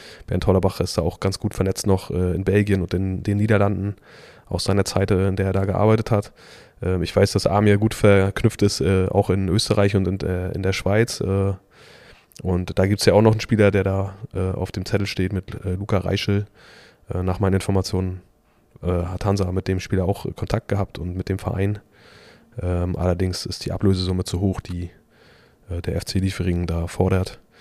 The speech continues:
Aber wer weiß, vielleicht, äh, ergibt sich da dann doch noch eine Lösung. Ja, also das Julian, Julian kann ja Beispiel, äh, ha-, hat ja gezeigt, wie, wie sich das auch alles drehen kann und wie schnell sich Dinge ergeben, aber auch erledigen können. Und Luca Reischel hat einen Vertrag bis, äh, zweitausendsechsundzwanzig.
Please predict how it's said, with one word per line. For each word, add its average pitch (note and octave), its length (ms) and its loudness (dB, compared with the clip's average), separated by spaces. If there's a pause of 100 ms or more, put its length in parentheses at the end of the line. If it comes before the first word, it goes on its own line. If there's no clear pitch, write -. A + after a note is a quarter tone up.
(460)
Aber G2+ 400 2
wer A#2+ 180 6
weiß, F#2+ 220 4
vielleicht, G2+ 300 4
äh, G#2 220 2
ergibt A2 260 0
sich A2 80 0
da G#2 140 4
dann G2+ 120 0
doch A2 100 -2
noch A#2 120 -2
eine A2 100 0
Lösung. A2+ 320 -2
Ja, G2 120 -4
also G2 200 -10
das F#2+ 200 -16
Julian, G2+ 380 0 (520)
Julian A2+ 280 4
kann A#2+ 200 0
ja A2+ 100 8
Beispiel, A2 540 6
äh, G2 280 2
ha-, G#2+ 200 0
hat A#2 100 2
ja A2 120 6
gezeigt, A2 440 0
wie, G#2+ 340 0
wie A2+ 60 0
sich G#2+ 120 -2
das G#2+ 160 2
auch G#2 100 -2
alles A2+ 220 2
drehen A#2 280 4
kann G#2+ 300 2
und G2 120 -2
wie A2+ 40 4
schnell G#2+ 260 4
sich A2 100 0
Dinge G#2 380 4 (320)
ergeben, A2 580 8
aber A2 220 6
auch F#2+ 140 6
erledigen A2+ 400 4
können. C3+ 320 0 (440)
Und G2+ 200 0
Luca A2+ 220 4
Reischel G#2+ 280 4
hat A2+ 80 4
einen G2+ 60 0
Vertrag G#2 400 0
bis, - 260 0
äh, F2+ 160 -2
zweitausendsechsundzwanzig. A#2 1200 2